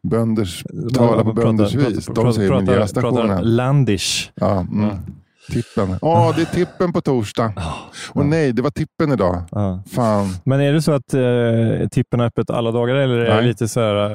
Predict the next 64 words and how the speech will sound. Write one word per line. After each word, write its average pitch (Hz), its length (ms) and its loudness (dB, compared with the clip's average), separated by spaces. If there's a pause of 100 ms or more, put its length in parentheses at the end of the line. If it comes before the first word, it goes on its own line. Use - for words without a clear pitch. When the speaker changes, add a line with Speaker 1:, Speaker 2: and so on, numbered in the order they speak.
Speaker 2:
eh, 110 60 -10
varannan 110 320 0
torsdag, 104 520 -2
tretton 107 380 -4
till 104 120 -6
fjorton? - 440 -2
Speaker 1:
Ish. - 440 -2 (220)
Ja, 98 80 0
fast 101 160 -6
på - 60 -6
sommaren, 95 340 0
det 92 80 -2
är 98 40 0
ju 95 380 -2
sexhundratusen 92 840 -4
stockholmare 98 520 -2
på 107 100 -4
Gotland, 98 380 -2
så 95 80 0
den 95 140 0
är 101 40 0
Speaker 2:
Ja. 95 100 2
Speaker 1:
öppen 90 180 -4
tre 117 200 -2
dagar 85 160 -2
i 82 40 -2
veckan. 82 300 -6
Speaker 2:
Ah, 117 140 0
okej, 95 300 -4
ja. 92 100 -2 (320)
Speaker 1:
Eh, 101 340 0
men, 120 240 0 (100)
eh, 123 380 -2 (400)
<clears throat> - 500 -20
men, 123 200 0
eh, 120 140 2
då 131 220 2
svängde 123 300 0
jag 120 100 2
in 147 200 2
och 127 60 -2
sen 127 140 -2
ser 123 100 -2
jag 117 100 0
som 113 100 0
en 110 300 0
ramp 123 380 0
upp 117 240 -2
för 110 100 -4
att 92 80 -2
slänga 98 260 -2
metallskrot. 101 560 0
Speaker 2:
Mm. 95 180 -6
Speaker 1:
Och 82 60 -14
ju, 104 120 -4
när 127 80 2
jag 113 80 -2
skulle 127 120 -2
åka 135 120 -2
upp 117 120 -4
där, 107 80 -2
då 107 80 0
dog 101 340 -2
bilen. 110 360 -4